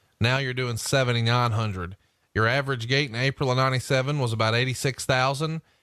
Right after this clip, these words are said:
Now it's about a hundred and forty-nine thousand. You're selling out only about twenty-five percent of your shows in April of ninety-seven. You're selling out forty-five percent of your shows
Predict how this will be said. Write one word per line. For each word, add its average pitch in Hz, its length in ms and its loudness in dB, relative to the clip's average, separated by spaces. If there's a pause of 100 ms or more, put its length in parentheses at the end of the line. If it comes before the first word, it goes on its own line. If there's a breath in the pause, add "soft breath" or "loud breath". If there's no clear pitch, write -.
(160)
Now 117 200 2
it's 127 120 -4
about 127 160 2
a 127 60 0
hundred 131 400 0
and 123 100 -2
forty-nine 131 680 2
thousand. 95 600 -4 (420)
You're 113 120 0
selling 143 440 2
out 147 280 0 (100)
only 131 300 2
about 120 240 0
twenty-five 139 600 2
percent 139 300 -2
of 143 80 0
your 135 80 0
shows 147 520 0
in 117 200 -6
April 127 380 -2
of 113 80 -2
ninety-seven. 131 720 0 (360)
You're 117 80 -2
selling 139 300 2
out 120 160 0
forty-five 135 720 0
percent 123 320 -2
of 123 80 0
your 104 100 -2
shows 107 640 -2